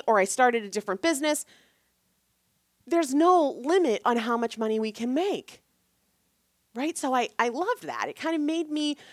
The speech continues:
these words made me change my perspective and help me be more willing to take investment risks with my money, or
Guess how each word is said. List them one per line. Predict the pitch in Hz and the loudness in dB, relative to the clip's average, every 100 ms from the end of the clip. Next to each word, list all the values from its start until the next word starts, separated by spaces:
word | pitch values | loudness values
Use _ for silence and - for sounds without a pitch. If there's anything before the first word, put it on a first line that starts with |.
| - _ | -20 _
these | 330 320 | -2 -2
words | 269 320 302 - _ _ _ _ _ _ _ _ _ - | -2 -6 -6 -10 _ _ _ _ _ _ _ _ _ -4
made | 277 294 | -2 0
me | 277 | -2
change | 277 320 320 277 | -4 -2 -2 -2
my | 269 | -4
perspective | 254 - 285 294 294 247 | -4 -4 -2 -2 -2 -2
and | 214 | -4
help | 202 262 | -2 -4
me | 285 | -4
be | 254 240 | -6 -4
more | 226 208 | -2 -2
willing | 370 381 254 | 0 -2 -4
to | 226 | -8
take | 247 226 202 - | -10 -6 -6 -8
investment | 165 160 143 277 - 294 | -12 -6 -4 -6 -6 -8
risks | 262 285 - | -4 -6 -6
with | - 277 | -12 -8
my | 285 | -6
money, | 277 277 285 | -4 -4 -4
or | 285 302 392 | -2 0 0